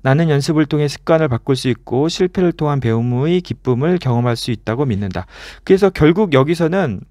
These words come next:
현실을 수용하고 대응하기 위해서 여러 가지 그 시도를 해보는 거죠. 자기의 원칙을 정해놓고 계속 실천을 하고, 근데 그러다 보면 실패가 나오잖아요. 그럼 실패해서 경험을 얻고 또 다른 시도를 하고, 이게 선순환적인 고리를 일으키면서 발전을 한다는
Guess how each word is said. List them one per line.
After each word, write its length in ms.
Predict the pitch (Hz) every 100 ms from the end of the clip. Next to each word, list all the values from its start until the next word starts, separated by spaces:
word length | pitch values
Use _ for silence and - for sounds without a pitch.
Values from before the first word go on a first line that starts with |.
| _
현실을 560 | - 247 254 247 240
수용하고 500 | 226 262 262 240 214
대응하기 920 | 180 131 151 170 - - 208 - 185
위해서 540 | 127 135 127 113 113 101
여러 280 | 120 202 220
가지 460 | 208 165 156 151 131
그 100 | 117
시도를 540 | - 262 262 254 202
해보는 340 | 214 214 165
거죠. 260 | 101 98 127
자기의 300 | - 123 143
원칙을 440 | 120 127 143 156
정해놓고 760 | 131 117 120 113 - 196 143 - - - -
계속 280 | - 127 151
실천을 520 | - 254 - 214 196
하고, 340 | 208 214 302 311 - - -
근데 260 | 202 202 214
그러다 340 | 180 185 185
보면 160 | 165 175
실패가 480 | - 254 240 214
나오잖아요. 560 | 135 104 104 107 123 131
그럼 160 | 120 117
실패해서 540 | - 220 220 185 185
경험을 480 | 170 120 127 139 117
얻고 320 | 95 - 254 -
또 100 | 277
다른 300 | 277 254 233
시도를 360 | 214 190 180
하고, 240 | 147 107 101 - - -
이게 240 | 160 208
선순환적인 880 | 196 254 269 277 269 262 233 185 190
고리를 640 | 175 131 139 127 127 120
일으키면서 600 | - - - 165 139 123
발전을 500 | 113 107 - 202 180
한다는 560 | 160 139 131 120 127 127